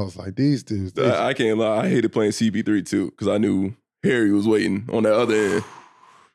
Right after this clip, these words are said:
Speaker 1: Yeah, you was,
Speaker 2: Yeah.
Speaker 1: you was on that. 'Cause who was on that team? It was Harry. Was it Grant?
Speaker 2: Grant wasn't on that team.
Speaker 1: Grant wasn't on
Speaker 2: Uh,
Speaker 1: the team?
Speaker 2: Al Tariq, I think, was on that team.
Speaker 1: Oh, yeah.
Speaker 2: Um,
Speaker 1: Yeah, it was Al Tariq, Josh,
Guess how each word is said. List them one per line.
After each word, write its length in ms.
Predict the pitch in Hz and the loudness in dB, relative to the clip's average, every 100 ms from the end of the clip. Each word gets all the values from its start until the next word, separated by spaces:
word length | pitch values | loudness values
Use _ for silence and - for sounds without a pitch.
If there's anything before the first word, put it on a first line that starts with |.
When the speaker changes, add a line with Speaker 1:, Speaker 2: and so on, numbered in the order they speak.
| _ | _
Speaker 1:
Yeah, 140 | 107 87 | -4 -2
you 180 | 92 120 | 0 2
was, 140 | 98 | 2
Speaker 2:
Yeah. 180 | 82 98 - _ - | 0 -2 -6 _ -2
Speaker 1:
you 140 | 117 | 2
was 120 | 139 | 2
on 120 | 120 113 | 2 0
that. 260 | 107 - - _ _ - | -2 -4 -12 _ _ -6
'Cause 140 | 127 | -2
who 100 | 165 | 2
was 120 | 175 156 | 2 2
on 80 | |
that 140 | 143 120 | 0 0
team? 260 | 143 113 98 | -2 -2 -2
It 80 | 131 | 0
was 120 | 117 104 | 0 0
Harry. 420 | 135 151 147 143 | 0 2 2 2
Was 200 | 113 113 | 0 -2
it 60 | 101 | 0
Grant? 340 | 127 214 277 - _ _ _ _ _ 123 | 0 -2 -4 -10 _ _ _ _ _ -4
Speaker 2:
Grant 260 | 160 156 | 0 2
wasn't 220 | 139 117 117 | 2 2 0
on 80 | |
that 100 | 110 | 0
team. 160 | - 113 | 0 2
Speaker 1:
Grant 140 | 143 143 | 2 2
wasn't 140 | 147 | 2
on 120 | 113 | 2
Speaker 2:
Uh, 40 | - | 2
Speaker 1:
the 60 | 147 | 0
team? 200 | 151 160 _ | -4 -8 _
Speaker 2:
Al 160 | 123 143 | -4 -2
Tariq, 320 | 123 143 131 | 0 0 2
I 80 | 110 | 0
think, 160 | 117 | 0
was 120 | 110 113 | 0 0
on 80 | |
that 160 | 113 110 | 0 0
team. 320 | 120 120 123 | 2 2 4
Speaker 1:
Oh, 40 | 98 | 4
yeah. 760 | 98 98 101 101 104 104 101 | 2 4 4 4 2 2 0
Speaker 2:
Um, 580 | 95 98 101 98 95 90 - _ _ _ _ _ _ _ _ _ _ _ | 0 0 0 0 -2 -6 -10 _ _ _ _ _ _ _ _ _ _ _
Speaker 1:
Yeah, 300 | 110 110 90 - | 0 0 0 -2
it 80 | 117 | 0
was 220 | 110 - - | 0 0 -2
Al 160 | 120 | -2
Tariq, 560 | 127 127 123 123 123 - _ 110 | -2 0 2 2 0 -4 _ -14
Josh, 800 | 90 110 117 117 113 - - - | -4 0 0 0 -2 -6 -12 -16